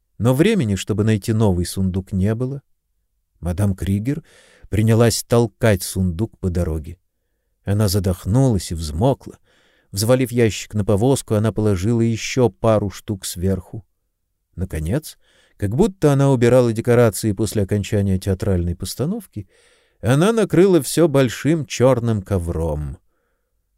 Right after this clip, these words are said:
«Ну вот», — подумала она. У нее не было времени рассуждать, хороший ли это план. Это было единственное, что она смогла придумать. Единственная возможность.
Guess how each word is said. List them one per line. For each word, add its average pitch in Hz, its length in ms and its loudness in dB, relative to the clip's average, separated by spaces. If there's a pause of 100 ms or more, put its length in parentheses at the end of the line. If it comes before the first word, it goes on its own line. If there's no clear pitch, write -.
(200)
«Ну 233 300 0
вот», — 101 460 0 (540)
подумала 90 520 -2
она. 87 300 -6 (1120)
У 101 80 -4
нее 120 280 6
не 117 180 4
было 110 180 2
времени 104 380 0
рассуждать, 92 880 -2 (360)
хороший 113 760 2
ли 92 100 2
это 92 260 -2
план. 76 480 -8 (760)
Это 180 180 0
было 135 240 6
единственное, 107 1040 2
что - 260 -2
она 95 200 0
смогла 92 440 -4
придумать. 92 720 -8 (440)
Единственная 95 960 0
возможность. 92 800 -8